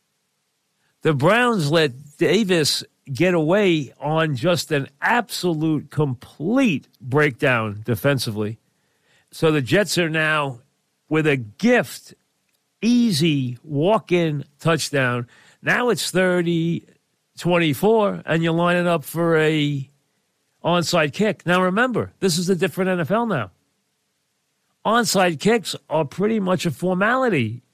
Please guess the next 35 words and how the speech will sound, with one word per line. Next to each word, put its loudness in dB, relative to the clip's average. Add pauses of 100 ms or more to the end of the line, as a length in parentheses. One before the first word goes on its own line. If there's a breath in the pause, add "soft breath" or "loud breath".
(200)
They 2
only 2
click 0
at -2
fourteen -2
percent. -2 (260 loud breath)
You're 0
stunned 0
when 0
one 2
happens. 0 (100)
Voila, 0
what -2
happens? -2
The 0
Jets -4
recover -6
the 2
onside 0
kick, -4 (300 loud breath)
and 2
here 4
they 2
come. 2 (220 loud breath)
Are 2
they 2
now 0
gonna -2
finally 0
put -4
the -2
finishing -2
touch -2
on 2
this? -6